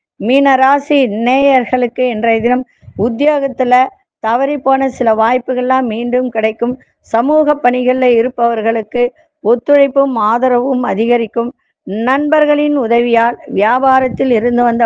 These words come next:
பிரச்சனைகள்லாம் விலகும். ஆடம்பரமான பொருட்கள் மீதான ஈர்ப்பு அதிகரிக்கும். நீண்ட நாட்களாக தடைப்பட்ட வரவுகள்லாம் இருக்கும். வெளியூர் பயணங்கள் உங்களுக்கு அனுகூலமாக கைகூடும்.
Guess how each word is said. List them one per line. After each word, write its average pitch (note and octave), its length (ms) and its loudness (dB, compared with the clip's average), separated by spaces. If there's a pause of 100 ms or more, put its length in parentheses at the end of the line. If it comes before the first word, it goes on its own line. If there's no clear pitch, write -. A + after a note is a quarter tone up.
(120)
பிரச்சனைகள்லாம் A#3 840 -2
விலகும். A3 580 0 (440)
ஆடம்பரமான C#4 800 0
பொருட்கள் C4 560 -2
மீதான B3+ 400 0 (160)
ஈர்ப்பு C4 260 -2
அதிகரிக்கும். A#3 640 -2 (360)
நீண்ட C#4+ 360 -2
நாட்களாக C4+ 720 0
தடைப்பட்ட B3+ 600 -2
வரவுகள்லாம் B3 800 2 (100)
இருக்கும். A3+ 420 0 (380)
வெளியூர் D4+ 520 0
பயணங்கள் B3+ 760 -2 (340)
உங்களுக்கு A#3 560 0 (500)
அனுகூலமாக B3+ 880 0 (220)
கைகூடும். A#3+ 640 -2